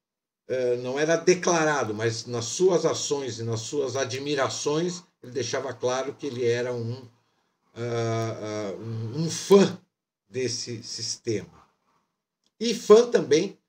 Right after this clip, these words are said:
da Revolução Cubana. O vice, o João Goulart, era, sempre foi um fantoche.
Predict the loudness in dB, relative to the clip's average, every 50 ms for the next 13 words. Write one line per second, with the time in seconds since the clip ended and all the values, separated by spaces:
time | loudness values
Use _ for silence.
0 | _ _ _ _ _ _ _ _ _ _ _ _ _ _ _ _ _ -2 -2 0
1 | 2 2 2 2 2 0 -2 -2 -2 -4 -4 -6 -6 -10 -10 -8 -8 -10 -10 -14
2 | _ _ _ _ _ _ _ _ _ _ _ _ -20 -20 -20 -20 -10 _ 4 4
3 | 4 4 4 0 0 2 2 2 0 -2 -4 -2 -4 -4 4 4 4 4 4 2
4 | 2 2 2 2 0 -2 -6 -10 -14 _ _ _ _ _ _ _ _ _ 4 4
5 | 6 6 6 4 4 4 4 2 -2 -6 -14 _ _ _ -8 -6 2 4 4 4
6 | 4 2 2 2 2 2 4 8 10 10 8 8 2 -4 -4 -4 -2 -2 -2 -2
7 | -4 -4 -8 -10 0 0 0 0 0 -4 -2 _ 4 6 6 4 2 -2 -6 -10
8 | -12 -18